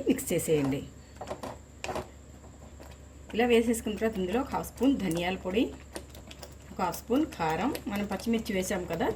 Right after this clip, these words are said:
చూసుకొని వేసుకోండి. అలాగే కొద్దిగా గరం మసాలా వేసేసి ఒకసారి బాగా మిక్స్ చేసేయండి. ఇలా మొత్తం మిక్స్ చేసేసిన తర్వాత జార్ని కూడా కడిగేసి ఆ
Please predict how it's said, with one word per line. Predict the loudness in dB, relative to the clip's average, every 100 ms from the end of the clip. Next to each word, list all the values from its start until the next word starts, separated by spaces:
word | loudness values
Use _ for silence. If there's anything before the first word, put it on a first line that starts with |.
| -2
చూసుకొని | -4 0 2 4 2
వేసుకోండి. | 0 0 -2 4 2 2 -12 -16 -16 -16 -14 -14 -14 -16 -14 -14 -14 -16 -16 -16 -16 -16 -16 -18 -18 -18 -10 -2
అలాగే | 0 0 0
కొద్దిగా | -2 2 2 4
గరం | 2 2
మసాలా | 2 4 2 2
వేసేసి | -2 -2 -2 -2
ఒకసారి | -2 -2 -2 -2
బాగా | 0 2 2
మిక్స్ | 2 -2
చేసేయండి. | -2 -2 0 0 -2 -6 -10 -12 -12 -16 -14 -14 -12 -10 -8 -10 -12 -16 -16 -14 -14 -14 -18 -18 -4
ఇలా | 0 2
మొత్తం | 0 4 4
మిక్స్ | 4 0
చేసేసిన | 0 0 -2 -2
తర్వాత | -2 0 0 2
జార్ని | 2 4 2
కూడా | 0 -2
కడిగేసి | -2 -4 -4 -2
ఆ | 0